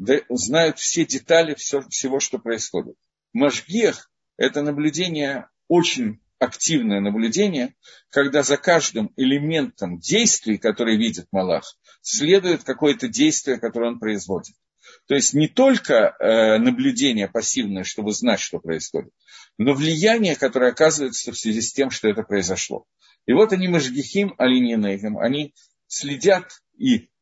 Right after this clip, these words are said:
воздействуют в зависимости от этих действий в нижнем мире. А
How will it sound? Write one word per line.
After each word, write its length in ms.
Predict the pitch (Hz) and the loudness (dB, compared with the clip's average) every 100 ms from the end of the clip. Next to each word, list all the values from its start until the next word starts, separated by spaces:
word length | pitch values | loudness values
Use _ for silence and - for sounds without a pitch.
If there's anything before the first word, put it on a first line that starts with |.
| _ | _
воздействуют 840 | 101 147 135 208 190 170 - 120 | 4 4 4 0 0 0 -2 -2
в 40 | 98 | -2
зависимости 600 | 123 127 117 110 104 - | 0 0 0 -4 -6 -4
от 140 | 107 | -2
этих 300 | 123 120 101 | -4 -6 -8
действий 480 | 90 135 120 - 98 | -2 -2 -2 -4 -6
в 180 | 90 87 | -6 0
нижнем 380 | 120 117 107 98 | 0 2 2 0
мире. 320 | 90 92 220 _ _ _ _ _ _ _ _ _ _ | 0 -4 -10 _ _ _ _ _ _ _ _ _ _
А 180 | 107 | 0